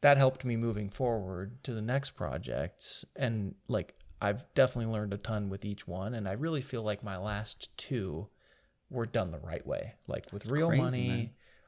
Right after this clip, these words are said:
Speaker 1: Real Stars, you know, d-, and, and I kinda learned the,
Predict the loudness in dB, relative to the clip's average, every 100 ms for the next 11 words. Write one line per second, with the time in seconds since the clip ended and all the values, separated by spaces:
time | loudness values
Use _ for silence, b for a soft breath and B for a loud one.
0 | b -20 -4 2 4 4 0 0 0 -2
1 | -4 -6 -8 -10 -14 _ _ _ -2 0
2 | -2 -6 _ _ -12 -4 0 0 0 0
3 | 0 0 0 2 0 -2 -2 -4 -8 -18
4 | _ -6 -2 -2 -4